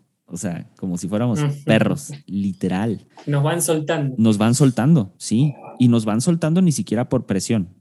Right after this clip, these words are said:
Speaker 1: Nos van soltando porque, ah, ok, vamos a darles permiso.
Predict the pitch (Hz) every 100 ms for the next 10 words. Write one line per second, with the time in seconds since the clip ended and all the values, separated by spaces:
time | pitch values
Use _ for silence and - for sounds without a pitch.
0 | 143 92 104 110 120 139 135 135 147 113
1 | 107 107 107 143 143 _ _ - _ _
2 | _ - 175 175 180 - 131 135 151 156
3 | 123 113 123 123 - 104 104 107 -